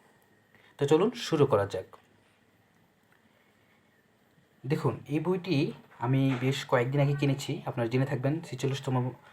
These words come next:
বিসিএস প্রিলিমিনারি পরীক্ষা হয়েছে এবং এটি ছেচল্লিশতম বিসিএস লিখিতের জন্য এটা প্রকাশনা করেছে। তো সেই বইটা আমি কিনেছি। আমি এই বইটি মূলত কিনেছি লাইব্রেরি থেকে এবং এই বইটির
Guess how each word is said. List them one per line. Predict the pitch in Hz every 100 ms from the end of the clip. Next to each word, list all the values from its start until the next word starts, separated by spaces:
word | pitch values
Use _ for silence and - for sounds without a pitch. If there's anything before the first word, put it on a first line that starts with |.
| - 113
বিসিএস | 123 - 127
প্রিলিমিনারি | - 127 131 135 131
পরীক্ষা | 127 127 127
হয়েছে | 131 151 147 131 - - - -
এবং | 107 113
এটি | 117 117
ছেচল্লিশতম | 131 123 143 143 143 143 120
বিসিএস | 123 131 123
লিখিতের | 123 139 151
জন্য | 139 120
এটা | 113 107 - - - - - - -
প্রকাশনা | 165 131 135 160 -
করেছে। | 147 117 - - - - _ _ - _ _ _
তো | 127
সেই | -
বইটা | 151 160
আমি | 165
কিনেছি। | 170 180 180 214 254
আমি | 135 135
এই | 135
বইটি | 143 143 160 165 - - -
মূলত | 131 143 143 135 120 - _ _ -
কিনেছি | 139 143 - 143 139 - - 117
লাইব্রেরি | 117 123 156
থেকে | 151 139
এবং | 226 208 120 117 117
এই | 123
বইটির | 127 131 143